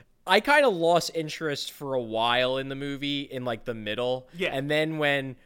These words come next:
Speaker 1: I, I think, I think I, so the funniest part for me was the, not the opening scene, but the scene when they get pulled over. That whole back and forth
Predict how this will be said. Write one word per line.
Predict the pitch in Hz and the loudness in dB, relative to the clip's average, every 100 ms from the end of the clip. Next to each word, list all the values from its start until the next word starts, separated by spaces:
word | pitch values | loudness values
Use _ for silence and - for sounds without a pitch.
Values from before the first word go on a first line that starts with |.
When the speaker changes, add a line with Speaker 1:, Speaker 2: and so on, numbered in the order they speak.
| _ _ | _ _
Speaker 1:
I, | 175 190 | 0 2
I | 196 | 4
think, | 220 349 - - | 2 0 -6 0
I | 185 | 2
think | 226 | 4
I, | 214 185 - _ _ _ _ _ _ _ | 4 4 -2 _ _ _ _ _ _ _
so | 175 196 170 | -2 0 0
the | 165 | -2
funniest | 269 330 349 | 2 2 2
part | - 233 175 | 4 2 2
for | 160 | 0
me | 160 156 | 2 2
was | 143 135 | 0 -6
the, | 139 127 131 | -6 -6 -8
not | 151 165 214 | -2 0 0
the | 208 | 0
opening | 156 156 151 120 | 0 2 0 -6
scene, | - 120 98 92 | -8 -8 -10 -6
but | 127 | -6
the | 123 | -4
scene | - 156 143 | -4 -2 -2
when | 131 | -2
they | |
get | 123 113 | -2 -4
pulled | - 110 | -4 -6
over. | 95 85 76 | -6 -12 -10
That | 110 156 | 0 2
whole | 180 185 | 4 2
back | 147 151 139 | 2 2 2
and | 151 | -2
forth | 139 127 110 104 98 | -10 -8 -6 -6 -8